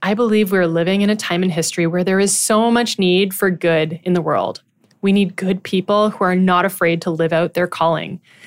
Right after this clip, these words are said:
to do those big things that require boldness and confidence and living bigger than ourselves. And when we're staying home because we're self-conscious about our bodies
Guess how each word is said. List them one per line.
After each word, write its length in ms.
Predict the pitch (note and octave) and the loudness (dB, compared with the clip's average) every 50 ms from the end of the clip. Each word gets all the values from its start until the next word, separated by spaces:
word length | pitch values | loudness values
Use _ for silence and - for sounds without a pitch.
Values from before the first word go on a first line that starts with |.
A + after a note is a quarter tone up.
| - _ | -20 _
to 140 | - - G3 | -8 -4 -4
do 240 | F#3 F#3+ A3+ A#3 A#3 | -2 0 2 2 4
those 200 | B3 A#3+ A#3+ A#3 | 4 4 2 2
big 280 | - G3 G3 A3 G#3+ - | 2 0 0 0 0 -2
things 500 | - F#3 E3+ F#3 A#3 D4 D#4+ D#4+ - - _ - | -2 0 0 0 0 0 -2 -2 -4 -8 _ -2
that 100 | F#3 - | 0 0
require 340 | F3+ F3+ - - F3+ E3 E3+ | 0 -2 -2 -2 0 0 0
boldness 680 | E3 D#3+ - E3 E3 F3 F3 G3+ A3 A#3 A3+ A3+ - | -2 -2 0 0 0 2 2 0 0 0 -2 -4 -4
and 180 | - G3 F3 - | -6 -6 -8 -8
confidence 680 | - - - E3 E3+ - A3+ A3 G#3+ A3+ A3+ A3+ - - _ - - _ | -6 -4 -4 -4 -2 -2 -2 -2 0 0 -2 -4 -8 -10 _ -20 -16 _
and 200 | - F#3+ F3+ F3 | -4 -2 0 0
living 300 | F3 F3+ F3 A3 A#3+ A#3 | 0 0 0 0 0 0
bigger 280 | - D#3+ E3+ E3 F#3 F#3 | 0 0 0 0 0 0
than 100 | F3 F3 | 0 0
ourselves. 640 | E3+ E3 D#3+ - - - A2 - - - - - - _ _ _ _ _ _ _ _ _ _ _ _ _ _ _ _ _ _ - | 0 -2 -2 -2 -4 -4 -2 -4 -4 -4 -6 -8 -10 _ _ _ _ _ _ _ _ _ _ _ _ _ _ _ _ _ _ 0
And 120 | A3 A3 | 2 2
when 120 | A3+ A3+ | 2 2
we're 140 | A#3+ C#4 D#4 | 2 0 0
staying 340 | - - - G3 F#3 F#3+ G#3 | -2 -2 0 0 0 0 0
home 300 | F3+ F3 E3+ F3+ G3+ A3 | 0 2 2 2 0 0
because 240 | A3 G#3+ G#3 G#3 - | -2 -2 -4 -4 -2
we're 80 | F#3+ | -2
self-conscious 640 | E3+ - E3+ E3+ - - - D3+ E3+ - - F3+ - | -2 0 -2 -2 -2 -4 -4 -4 -2 -2 -4 -4 -2
about 180 | F3+ F3+ F3 F3 | -2 -2 0 0
our 100 | F3 F3 | 0 0
bodies 540 | - D#3 C#3+ D#3 F3 F#3+ G3+ G#3+ G#3+ - | 0 -2 -2 0 0 -2 -2 -2 -4 -6